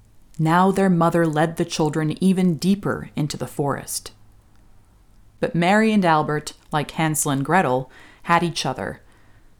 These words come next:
There was warmth there, and the kind of unbreakable bond that can only be forged in a childhood forest.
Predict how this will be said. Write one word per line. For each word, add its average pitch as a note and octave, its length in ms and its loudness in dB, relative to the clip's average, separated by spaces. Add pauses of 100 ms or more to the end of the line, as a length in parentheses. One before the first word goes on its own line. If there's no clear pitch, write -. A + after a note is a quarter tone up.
(180)
There F3+ 160 2
was F#3+ 180 0
warmth F#3+ 500 2
there, C#3 360 -6 (460)
and D#3+ 160 -4
the D#3 40 -8
kind G3 400 2
of E3+ 60 -2
unbreakable F3+ 640 0
bond D#3+ 460 0 (340)
that D3+ 160 -8
can D#3 240 -6
only A3+ 300 4
be A3+ 120 0
forged D#3+ 680 -2
in D#3+ 100 -2
a C#3+ 60 -4
childhood D#3+ 680 -4
forest. - 640 -8